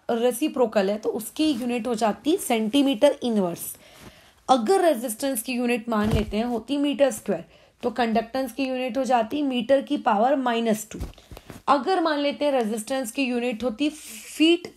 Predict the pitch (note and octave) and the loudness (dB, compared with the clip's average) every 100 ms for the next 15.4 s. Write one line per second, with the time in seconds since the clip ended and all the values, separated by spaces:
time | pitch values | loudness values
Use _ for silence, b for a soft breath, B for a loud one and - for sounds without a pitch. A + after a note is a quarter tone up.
0 | - C4+ B3 D#3 - b b b - C#4+ | 0 2 2 0 -12 b b b 0 2
1 | D4 C4 - _ - B3 B3 C4 D4+ D4 | 2 -2 -10 _ 0 2 2 0 0 0
2 | - C#4+ C4 A#3 D4+ D#4+ - C#4+ D4+ - | -2 0 2 2 -2 -6 0 2 2 0
3 | C#4 A#3 A3 B3 D#4 C#4 A3+ G#3 C#4+ D#4 | 0 2 0 2 2 2 2 0 0 -2
4 | D#4 A3+ C4+ G#3+ D4 C#4 F#3 - C4+ C#4 | -2 0 0 4 4 4 2 -4 -2 0
5 | A3 G#3+ E3 - B B B - - C#4 | 0 -2 -4 -10 B B B -4 4 4
6 | - - - A3 G#3+ E4 E4+ F4+ C#4+ G#3+ | 2 -10 2 4 4 2 4 4 4 2
7 | G3 G#3+ D4+ D4 - D4+ F4 - B3+ A3+ | 2 0 0 0 0 0 0 2 2 6
8 | D#4 D#4+ C4+ C4 A3 F#3 F#3 G3+ A#3 A#3+ | 6 6 4 2 2 0 2 2 2 0
9 | C#4 C#4 C#4 C#4+ D4+ - A#3+ A#3 G3 D#3 | 2 2 0 2 2 2 2 4 2 -2
10 | b b b - C#4 D#4+ D#4+ A#3+ A3 A3+ | b b b 0 2 2 4 4 4 4
11 | - F#4+ D#4 A#3+ A3 - G#3+ - C#4 B3+ | 6 6 6 4 2 -2 -4 2 2 4
12 | B3 A#3 B3 A#3 G#3+ A3 A3+ A3+ F#3 G#3 | -2 0 4 4 4 2 0 2 2 2
13 | G3+ C4+ - G3 F#3 F#3+ C4+ - - G3+ | 2 -2 0 0 2 2 2 0 0 0
14 | G3+ G3+ - F#3+ G3 G#3+ G#3+ A3+ G#3+ A#3 | 2 -2 0 0 2 0 0 -2 0 -2
15 | A3+ B3 C4 | 0 0 2